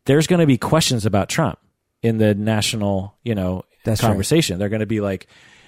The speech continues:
Speaker 1: "Well, you are a supporter of that boob, so how can we even think that you,
Speaker 2: <laughs>
Speaker 1: how can we, we don't respect you," you know what I mean?
Speaker 2: And this, especially if he wins and it's a disastrous four years.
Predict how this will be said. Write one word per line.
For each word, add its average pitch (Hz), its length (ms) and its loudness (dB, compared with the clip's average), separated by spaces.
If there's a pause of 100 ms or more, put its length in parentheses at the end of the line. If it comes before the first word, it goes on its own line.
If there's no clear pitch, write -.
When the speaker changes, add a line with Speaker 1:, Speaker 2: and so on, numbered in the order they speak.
(140)
Speaker 1:
"Well, 113 100 4
you 165 180 6
are 139 140 6
a 113 60 4
supporter 123 480 4
of 104 80 4
that 101 280 0
boob, 110 460 4
so 113 260 2
how 135 200 2
can 127 200 0
we 104 400 2
even 104 640 0
think 165 360 0
that 127 140 4
you, 113 220 4
Speaker 2:
<laughs> - 60 -12
Speaker 1:
how 143 120 2
can 147 200 2
we, 143 200 4
we 147 120 4
don't 120 160 6
respect - 520 0
you," 90 260 0
you 107 120 -2
know 101 80 0
what 101 100 2
I 101 40 2
mean? 104 160 -2 (180)
Speaker 2:
And 151 160 4
this, 156 240 2
especially 175 380 0
if 117 60 0
he 120 100 4
wins 110 720 0
and 113 180 0
it's - 140 -6
a 107 60 0
disastrous 113 560 -2
four 98 200 -6
years. 92 380 -12